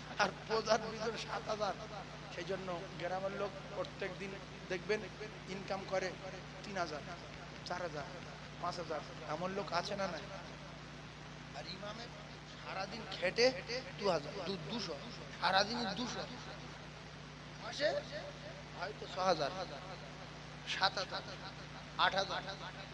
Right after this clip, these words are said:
শুধু আপনাদের ইমামের বলিনি, আমার কাছে শুনুন, সব জায়গায় হালকা ইমামের টাচ দেয়। হয়তো মনে করছেন আমাদের ইমাম বলেছে, না,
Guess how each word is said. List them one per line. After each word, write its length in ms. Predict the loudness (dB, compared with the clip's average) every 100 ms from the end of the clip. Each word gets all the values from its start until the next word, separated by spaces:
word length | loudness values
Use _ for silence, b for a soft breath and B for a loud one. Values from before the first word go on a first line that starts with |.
| -10 -6
শুধু 220 | -4 4
আপনাদের 400 | 4 4 2 2
ইমামের 360 | 2 2 2 0
বলিনি, 340 | 0 0 -2
আমার 140 | -2 0 2
কাছে 220 | 2 2
শুনুন, 360 | -2 -4 -4 -2
সব 100 | 0 2
জায়গায় 340 | 2 2 2 2
হালকা 260 | 2 0 0
ইমামের 340 | 0 -2 -4 4
টাচ 160 | 8 8 8
দেয়। 180 | 4 4 0 -4 -4 -6 -2 4
হয়তো 240 | 6 6
মনে 200 | 4 4
করছেন 260 | 2 2 4
আমাদের 280 | 4 4 2
ইমাম 260 | 4 4
বলেছে, 340 | 4 2 2 2
না, 240 | 4 4